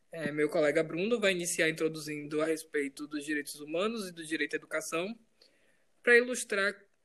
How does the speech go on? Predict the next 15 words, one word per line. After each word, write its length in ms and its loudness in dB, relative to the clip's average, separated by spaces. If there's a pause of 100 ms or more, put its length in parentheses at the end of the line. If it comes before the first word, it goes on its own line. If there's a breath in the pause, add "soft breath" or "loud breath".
(360)
é, 420 -4
na 120 -4
sequência, 560 -4
como 580 0 (340)
os 120 -10
programas 420 2
de 80 2
alimentação 460 0
escolar 500 0 (400)
nacional 880 0
e 80 -8
do 80 -6
estado 260 -2
da 80 2
Bahia, 520 2